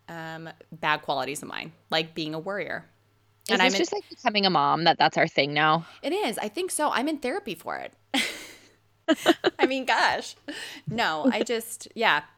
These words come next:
Speaker 1: I think that's my biggest fear. Or losing my husband.
Speaker 2: Yeah.
Speaker 1: So, yeah.
Speaker 2: Why do you think people follow you on Instagram?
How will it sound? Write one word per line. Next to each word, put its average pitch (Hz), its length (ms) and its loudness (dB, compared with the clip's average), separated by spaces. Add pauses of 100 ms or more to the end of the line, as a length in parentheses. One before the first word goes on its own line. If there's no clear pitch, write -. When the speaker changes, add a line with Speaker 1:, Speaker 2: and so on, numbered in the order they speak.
(180)
Speaker 1:
I 233 60 -14
think 311 160 -10
that's 285 200 -12
my 220 100 -8
biggest 170 300 -8
fear. - 280 -12 (480)
Or 240 120 2
losing 247 300 -4
my 196 140 -4
husband. 185 340 -12 (720)
Speaker 2:
Yeah. 156 240 2
Speaker 1:
So, - 80 -12 (680)
yeah. 160 200 -8 (200)
Speaker 2:
Why 240 500 6
do 262 140 -2
you 220 140 0
think 220 240 -4
people 180 240 -4
follow 160 240 0
you 156 160 -4
on 170 100 -4
Instagram? - 640 -4